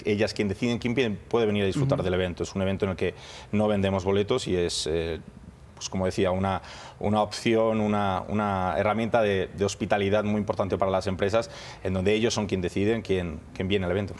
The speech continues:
Speaker 2: Es un apapacho de verdad muy
Speaker 1: Sí.
Speaker 2: importante. Hay marcas, marcas, por supuesto, G N P, que es uno de los principales
Speaker 1: Por supuesto.
Speaker 2: patrocinadores. Está La Costeña. ¿Quién más está?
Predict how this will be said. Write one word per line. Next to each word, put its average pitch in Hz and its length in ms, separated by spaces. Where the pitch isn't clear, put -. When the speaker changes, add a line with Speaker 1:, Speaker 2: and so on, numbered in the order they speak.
Speaker 2:
Es 160 140
un 185 120
apapacho 143 500
de 139 80
verdad 139 180
muy 151 180
Speaker 1:
Sí. 147 60
Speaker 2:
importante. 160 440
Hay 147 40
marcas, 151 400
marcas, 156 340
por 143 160
supuesto, 139 380
G 151 140
N 143 180
P, 156 200
que 139 100
es 117 60
uno 143 120
de 139 60
los 135 120
principales 135 480
Speaker 1:
Por - 140
supuesto. 170 180
Speaker 2:
patrocinadores. 147 460
Está 160 220
La 165 80
Costeña. 160 760
¿Quién 185 180
más 170 160
está? 98 260